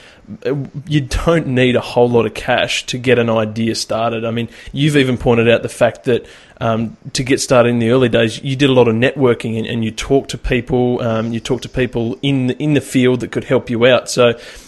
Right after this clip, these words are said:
you didn't have a million dollars that you just went and threw at someone and said, "Hey, build me a business." You went and talked to people and you built it yourself.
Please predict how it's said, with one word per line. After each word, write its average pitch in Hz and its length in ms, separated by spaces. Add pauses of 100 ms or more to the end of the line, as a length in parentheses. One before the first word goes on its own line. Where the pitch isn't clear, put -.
(140)
you 139 140
didn't 165 140
have 151 140
a 131 40
million 120 280
dollars 117 300
that - 80
you 117 80
just 120 200
went 120 120
and 117 80
threw 131 220
at 135 80
someone 117 280
and 110 100
said, 113 220
"Hey, 123 400
build 127 180
me 117 80
a 110 40
business." 120 460
You 175 80
went 170 120
and 143 100
talked 156 220
to - 40
people 120 320
and 117 80
you 113 80
built 120 220
it 113 160
yourself. - 480